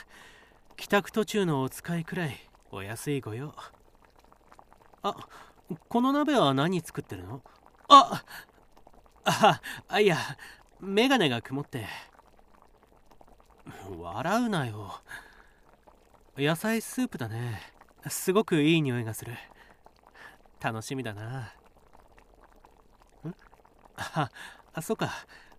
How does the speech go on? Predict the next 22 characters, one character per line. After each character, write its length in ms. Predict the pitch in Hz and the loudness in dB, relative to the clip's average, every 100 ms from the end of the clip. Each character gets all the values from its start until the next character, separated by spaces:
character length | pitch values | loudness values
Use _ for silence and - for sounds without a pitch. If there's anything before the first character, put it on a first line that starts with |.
| - | 0
カ 160 | 175 | 2
バ 140 | 185 226 | 4 2
ン 100 | 220 | 0
持 80 | |
っ 40 | 240 | -2
た 180 | - 135 | -2 -2
ま 100 | 113 | -2
ま 100 | 143 | -6
だ 80 | 131 | -8
っ 20 | |
た。 180 | - - - - - _ _ | -10 -14 -14 -20 -20 _ _
あ 100 | 190 | 0
り 80 | 220 | 0
が 80 | 226 | 0
と 120 | 160 | -4
う。 40 | - - - - - - | -8 -14 -20 -20 -14 -6
置 80 | |
い 40 | 147 | -4
て 80 | 156 | -4
く 80 | |
る 80 | 139 | -6
ね。 220 | 113 - | -6 -10